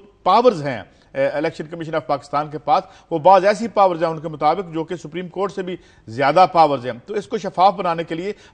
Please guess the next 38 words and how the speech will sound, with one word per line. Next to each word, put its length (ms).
वरना 200
ये 160
होगा 500
कि 60
जब 140
लोग 440
जोड़ 280
के 140
देखेंगे 380
इन 80
वाक़यात 480
को, 180
सिक्सटी 360
टू, 200
सिक्सटी 380
थ्री 200
का 120
अशर 200
देखेंगे, 460
फिर 100
आगे 240
चलता 320
हुआ 140
ये 140
इलेक्शन, 400
फिर 140
इसके 220
नतायज, 480
इसके 260
नतायज 440
पे 200
दूसरी 580
या 60
तीसरी 280
बड़ी 220
पार्टी 320
की 120
रिजर्वेशन, 520